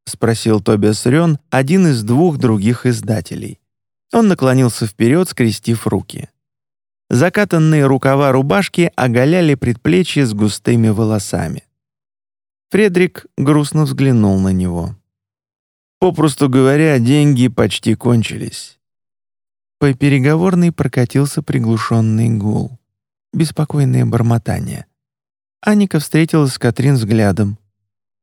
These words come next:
Глаза Катрин округлились еще больше, чем обычно,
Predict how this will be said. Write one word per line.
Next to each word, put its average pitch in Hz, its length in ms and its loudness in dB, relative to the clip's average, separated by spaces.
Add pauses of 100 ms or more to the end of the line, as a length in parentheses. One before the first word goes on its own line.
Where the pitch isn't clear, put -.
Глаза 180 380 2
Катрин 190 480 2
округлились 143 800 0
еще 139 420 0
больше, 139 540 0
чем 135 260 0
обычно, 120 680 -2